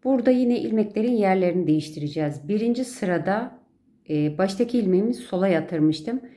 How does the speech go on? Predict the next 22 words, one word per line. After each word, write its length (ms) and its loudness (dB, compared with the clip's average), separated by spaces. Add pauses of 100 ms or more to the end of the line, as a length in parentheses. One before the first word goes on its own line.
(160)
Şimdi 260 -2
ikinci 360 0
ilmeğimi 300 2
sağa 300 -4
yatıracağım. 720 -4
Bunun 220 2
için 280 0
de 180 -4
önden 560 0
ilmeği, 340 4
ikinci 440 -4
ilmeğimi 360 4
alıyorum. 540 -6 (720)
İlmeklerimin 720 2
yerlerini 640 0
değiştirdikten 720 -6
sonra 520 -2 (360)
ilmeklerimi 760 -2 (640)
tek 300 -8
tek 360 -6
düz 220 -4
örüyorum. 480 -6